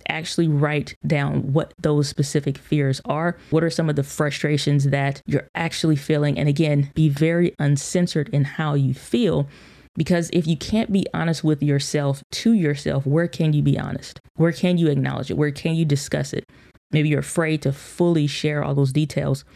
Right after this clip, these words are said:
with somebody, even that may be super close in your life, but be okay with being a hundred percent real, a hundred percent raw, and a hundred percent exposed, at least on this paper,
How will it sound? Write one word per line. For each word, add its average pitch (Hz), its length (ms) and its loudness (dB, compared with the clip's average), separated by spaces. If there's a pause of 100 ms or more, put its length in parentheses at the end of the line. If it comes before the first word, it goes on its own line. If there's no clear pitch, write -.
with 151 260 0
somebody, 147 540 0
even 139 320 2
that 143 140 0
may 143 100 4
be 135 320 2
super 151 240 0
close 139 300 -2
in 135 80 -2
your 120 80 0
life, 165 340 0 (200)
but 143 360 -2
be 190 180 4
okay 147 560 0 (220)
with 147 300 2
being 143 420 4 (140)
a 143 60 -10
hundred 170 340 0
percent 143 340 -2
real, 131 380 0 (260)
a 180 40 -8
hundred 185 340 0
percent 151 320 -2
raw, 135 360 -2
and 143 120 0
a - 20 2
hundred 175 320 0
percent 147 400 -2
exposed, 151 840 0
at 143 120 0
least 165 540 2
on 143 400 2
this 156 180 2
paper, 139 480 -2